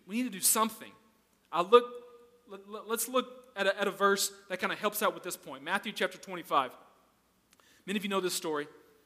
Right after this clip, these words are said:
It says, "Again, the kingdom of heaven can be illustrated by the story of a man going on a long trip.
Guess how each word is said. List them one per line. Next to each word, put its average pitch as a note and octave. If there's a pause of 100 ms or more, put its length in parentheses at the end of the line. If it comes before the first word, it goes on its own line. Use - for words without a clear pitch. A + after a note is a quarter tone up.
(600)
It F#3
says, G#3+
"Again, G#3 (100)
the F3+
kingdom C4
of B3+
heaven G#3
can G#3
be F#3+
illustrated G3
by D#3+
the D#3
story F#3+
of F#3
a D#3+
man F#3+
going F#3+
on F3+
a E3
long D#3+
trip. C3